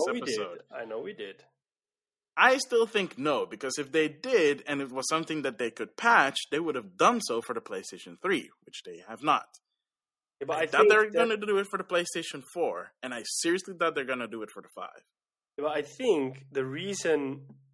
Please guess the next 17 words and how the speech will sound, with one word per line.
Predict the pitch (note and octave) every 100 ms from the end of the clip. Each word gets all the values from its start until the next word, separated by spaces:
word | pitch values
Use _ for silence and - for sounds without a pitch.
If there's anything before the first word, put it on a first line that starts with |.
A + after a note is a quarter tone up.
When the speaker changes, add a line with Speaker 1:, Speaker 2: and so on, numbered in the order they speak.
| _
Speaker 1:
it | C#3 C3+
hasn't | - D3+ E3 D3 C3+ -
been | C3+ B2+
fixed | - - F#3 - -
right | C3+ C3 B2 B2
now, | C3+ B2+ A2 A2+ C#3+ - _ _ _ _ _ _
or | C3 B2
f-, | A#2 - _
fixed | - D3 - -
earlier, | C#3+ E3 D3 A2+ G#2 B2 D3+ - _ _
is | C#3
because | C#3+ C#3 D#3
it | D3+
wasn't | D3+ D3+ D3+ D3 D#3+
an... | D3 - - -
So, | E3
like, | F3 F3